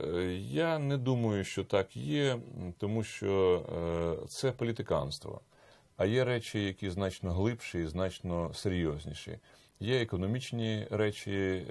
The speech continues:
е, і якщо ми будемо аналізувати те, що, м, наш, е, український економічний організм є цілим, і ті, що цим організмом реально керують, а ми знаємо, про кого ми говоримо,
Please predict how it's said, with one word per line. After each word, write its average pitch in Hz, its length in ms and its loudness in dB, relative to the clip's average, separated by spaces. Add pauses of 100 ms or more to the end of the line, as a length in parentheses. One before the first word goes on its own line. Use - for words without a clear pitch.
е, 82 560 2
і 85 120 -2
якщо 87 260 -2
ми 92 60 0
будемо 90 260 0
аналізувати 87 460 2
те, 87 180 -2
що, 85 340 -2 (640)
м, 82 300 0
наш, - 440 -2 (100)
е, 85 120 -2
український 95 640 2
економічний 90 420 -2
організм 87 380 0
є 85 100 2
цілим, 95 640 0 (640)
і 95 80 -2
ті, 95 200 0
що - 180 -4
цим 95 260 -2
організмом 87 640 0
реально 90 500 8
керують, 92 500 2
а 87 40 0
ми 87 120 2
знаємо, 82 340 2
про 82 140 -8
кого 80 320 -2
ми 80 120 -2
говоримо, 80 480 -2